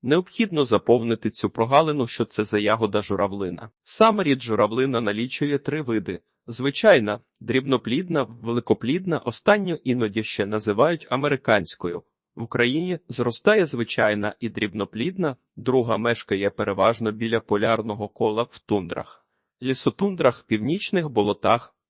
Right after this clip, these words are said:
Звичайна зустрічається повсюдно по мокрих улоговинах або болотах по всій території України,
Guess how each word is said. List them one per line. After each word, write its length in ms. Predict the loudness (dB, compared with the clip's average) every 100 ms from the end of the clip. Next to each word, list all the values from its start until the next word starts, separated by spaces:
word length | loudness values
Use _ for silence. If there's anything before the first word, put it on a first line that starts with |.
| _
Звичайна 640 | -6 -4 0 0 2 0
зустрічається 840 | -2 -8 -10 -6 0 2 2 0 0
повсюдно 540 | 0 -4 -6 -4 -4
по 180 | -2 0
мокрих 480 | 0 -2 -6 -8 -4
улоговинах 760 | -2 0 0 0 -2 -6 -8
або 260 | -6 -2 0
болотах 560 | 2 0 2 0 0
по 100 | -2
всій 260 | -2 -2 -4
території 680 | 0 0 0 0 0 -2 -8
України, 680 | -8 -4 -2 -2 -4 -6